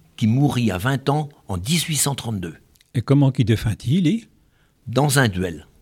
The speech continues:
Speaker 1: On compte qu'il se doutait qu'il se retuait et qui passait sa daronne n'était à travailler au, à ses théories avant que d'aller se faire pertuser la pièce à la pique du joug.
Speaker 2: Eh ben, mais j'ai un exemple baroque qui se passait en Angleterre.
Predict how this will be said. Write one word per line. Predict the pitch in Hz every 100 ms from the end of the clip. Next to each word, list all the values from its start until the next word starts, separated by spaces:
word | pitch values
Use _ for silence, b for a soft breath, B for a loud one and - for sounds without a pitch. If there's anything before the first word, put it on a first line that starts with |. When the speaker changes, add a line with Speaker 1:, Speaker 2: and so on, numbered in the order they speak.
| _
Speaker 1:
On | 117 113
compte | 175 170
qu'il | - 107
se | 101
doutait | 135 139 180 147 - b b b
qu'il | -
se | -
retuait | 120 - 110 - - _ _ _ -
et | 107
qui | 131
passait | 110 170 - -
sa | 120 110
daronne | 87 104 165 160 160 143
n'était | 131 110 175 196 -
à | 117
travailler | - 165 165 170 143
au, | 123 104 104 -
à | 113
ses | -
théories | 107 196 190 127 151 180 B B
avant | 123 131 160
que | 139
d'aller | 123 143 156
se | -
faire | - 131 -
pertuser | - 165 - 147 143
la | 131
pièce | 123 - 170 175 b b b b b b -
à | 107
la | 110
pique | - 220 -
du | 147
joug. | 127 87 - _ _ b b b b b _ _ _ _ _
Speaker 2:
Eh | 123
ben, | 117 160
mais | 180 214 254
j'ai | 180
un | 196 180
exemple | 180 165 190 151
baroque | 151 208 220
qui | 151
se | -
passait | 160 139 202
en | 180
Angleterre. | 147 135 - 123 120